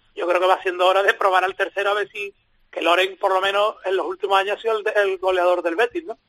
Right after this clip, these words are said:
Pues a ver, a ver si por ahí encuentra los goles.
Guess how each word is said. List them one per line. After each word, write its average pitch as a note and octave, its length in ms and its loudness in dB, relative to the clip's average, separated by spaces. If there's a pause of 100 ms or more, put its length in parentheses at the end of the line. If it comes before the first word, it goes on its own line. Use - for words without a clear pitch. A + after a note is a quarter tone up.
(400)
Pues C3+ 120 -4
a E3 100 4
ver, E3 180 2
a D#3+ 120 2
ver F#3 220 0
si G3 80 -8
por F#3 160 0
ahí F#3 140 2
encuentra F#3 400 -4
los E3 140 0
goles. G#3 260 0